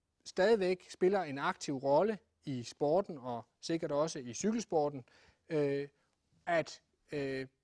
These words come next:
produkterne er virkningsfulde. Vi ved, de virker, vi kan se, de virker, og de virker mere end de to procent, som, øh, en række atleter har været fremme og sige. De er langt mere effektive, og,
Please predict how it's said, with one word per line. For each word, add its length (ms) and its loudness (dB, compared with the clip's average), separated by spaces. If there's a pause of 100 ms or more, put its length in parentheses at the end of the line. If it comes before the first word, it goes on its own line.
produkterne 680 2 (160)
er 240 -4 (320)
virkningsfulde. 840 -2
Vi 200 -4
ved, 200 0
de 140 -8
virker, 300 4
vi 100 -8
kan 140 -10
se, 260 -4
de 80 -8
virker, 260 0 (260)
og 140 0
de 80 -2
virker 280 2
mere 240 0
end 100 -6
de 80 -8
to 280 -2
procent, 360 -8
som, 300 -4 (300)
øh, 340 -6 (120)
en 140 -6
række 260 -2
atleter 380 -6 (360)
har 380 -6
været 200 -8
fremme 300 -6
og 60 -8
sige. 340 -6 (240)
De 120 -6
er 40 -4
langt 300 -4
mere 180 -2
effektive, 600 -4 (580)
og, 400 4